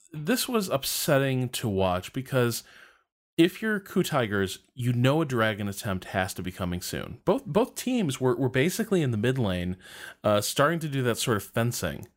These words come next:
uh, that, that teams do, trying to position, uh, around the upcoming dragon attempt, who's going to go in, who's not. And it appeared like Koo Tigers were, were, were kind of trying to invite S K,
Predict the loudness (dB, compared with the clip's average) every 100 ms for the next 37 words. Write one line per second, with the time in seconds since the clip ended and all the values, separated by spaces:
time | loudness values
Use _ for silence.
0 | _ -2 0 2 0 -2 -2 0 2 2
1 | 2 -2 0 0 0 -2 -4 -4 -2 -2
2 | -4 -4 -12 -18 -8 0 0 2 2 0
3 | 0 -4 -4 -4 -2 -2 -2 -4 -6 -6
4 | -6 -2 -2 0 0 0 2 0 0 -4
5 | -4 -6 -2 -4 -4 -10 -18 -16 -18 -6
6 | 0 0 0 -2 -4 -6 -4 0 0 0
7 | -2 2 0 2 -2 0 0 2 0 0
8 | -2 -2 0 0 0 0 0 0 0 2
9 | 0 -2 -8 -4 -2 -2 -6